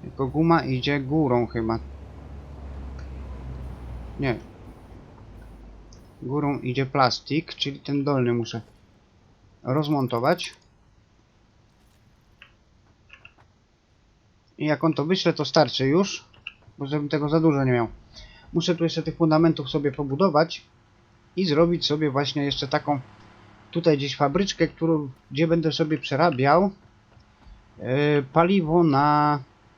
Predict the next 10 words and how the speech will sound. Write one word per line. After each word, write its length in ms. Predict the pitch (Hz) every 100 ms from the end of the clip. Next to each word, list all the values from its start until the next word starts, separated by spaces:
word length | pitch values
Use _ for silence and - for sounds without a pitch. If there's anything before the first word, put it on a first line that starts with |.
| _
w 100 | 123
karnistry 540 | - 165 170 127 165 233
i 220 | 269 240
wysyłać 400 | 190 196 190 170
sobie 200 | 170 156
już 100 | 147
bezpośrednio 600 | 151 - 151 156 139 139
tam 240 | 143 135 123 - - - - - - - - - - - - - - - - - -
w 40 |
karnistrach. 640 | 156 151 139 131 120 -